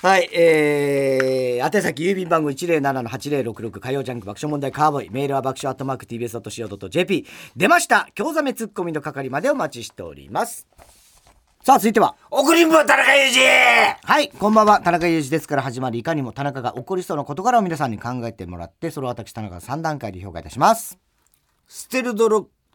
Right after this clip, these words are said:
Speaker 2: 捨てるどころだらけ。ネーム。
Speaker 1: うん。
Speaker 2: 逆あんこ。
Speaker 1: うん。
Speaker 2: こんばんは。一メートル以上のおっぱいに恋焦がれる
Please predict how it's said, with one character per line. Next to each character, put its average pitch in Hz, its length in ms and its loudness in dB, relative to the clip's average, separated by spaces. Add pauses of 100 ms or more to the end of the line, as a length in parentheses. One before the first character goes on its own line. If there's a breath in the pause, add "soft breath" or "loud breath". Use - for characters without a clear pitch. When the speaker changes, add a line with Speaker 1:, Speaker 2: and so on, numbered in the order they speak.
(100)
Speaker 2:
捨 - 180 -20
て 247 180 0
る 240 200 -6
ど 214 160 0
こ 208 180 -4
ろ 196 140 0
だ 185 160 -2
ら 180 120 -4
け。 160 280 -6 (680)
ネ 151 280 0
ー - 20 0
ム。 71 200 -12 (160)
Speaker 1:
う 107 60 -10
ん。 95 140 -10 (1500)
Speaker 2:
逆 156 540 -4
あ 175 80 4
ん 165 160 -4
こ。 - 340 -20 (460)
Speaker 1:
う 104 40 -10
ん。 98 160 -12 (960)
Speaker 2:
こ 151 120 -4
ん 160 80 -2
ば 143 100 4
ん 131 100 2
は。 113 180 0 (720)
一 175 340 0
メ 285 200 4
ー 220 80 -4
ト 254 160 -4
ル 233 140 -4
以 226 120 -4
上 185 240 0
の 98 280 -8
お 127 80 -6
っ 107 80 -10 (100)
ぱ 92 140 -4
い 73 80 -10
に 76 200 -16 (120)
恋 135 260 -8
焦 - 260 -14
が 82 140 -8
れ 80 140 -12
る - 160 -20